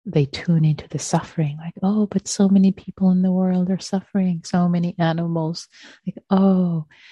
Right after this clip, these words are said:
Then at that point, the practice becomes a practice of compassion. It's not pure metta anymore, because metta is when we're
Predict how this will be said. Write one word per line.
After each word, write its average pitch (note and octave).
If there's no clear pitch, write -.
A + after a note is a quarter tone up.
Then F3
at E3+
that F#3+
point, F#3+
the E3+
practice -
becomes -
a -
practice -
of -
compassion. -
It's -
not D#3+
pure E3+
metta D#3+
anymore, A#2+
because -
metta C#3+
is C3+
when B2
we're C#3+